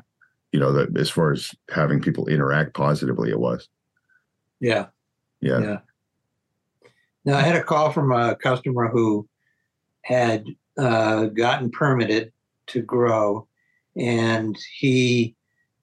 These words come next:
Speaker 2: uh, he had, throughout the year, he'd been calling me and asking me for advice. And, you know, I, this is what I do. This is my job to help people,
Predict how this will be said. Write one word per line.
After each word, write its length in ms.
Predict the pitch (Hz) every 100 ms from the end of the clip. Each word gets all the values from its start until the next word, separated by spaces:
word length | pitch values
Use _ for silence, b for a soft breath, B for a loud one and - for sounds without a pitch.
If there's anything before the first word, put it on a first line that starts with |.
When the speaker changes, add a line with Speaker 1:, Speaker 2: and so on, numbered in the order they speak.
| _ - 127
Speaker 2:
uh, 240 | 117 110
he 220 | - 143
had, 240 | 143 131 120
throughout 380 | 156 160 165 135
the 80 | 131
year, 360 | 143 147 127
he'd 180 | 123 117
been 160 | 120 110
calling 460 | 127 123 120 117
me 260 | 113 110 110
and 80 | 110
asking 440 | 110 113 113 110 107
me 240 | 107 104 -
for 120 | 117
advice. 540 | 104 110 110 110 - 117
And, 180 | 104 - _ _ -
you 80 | 185
know, 120 | 123
I, 300 | 127 139 139
this 180 | 135 143
is 100 | 147
what 160 | 135 123
I 100 | 123
do. 200 | 127 147
This 140 | 107
is 60 | 113
my 160 | 113 117
job 420 | 120 123 120 110
to 100 | 104
help 240 | 110 117 -
people, 400 | 110 117 110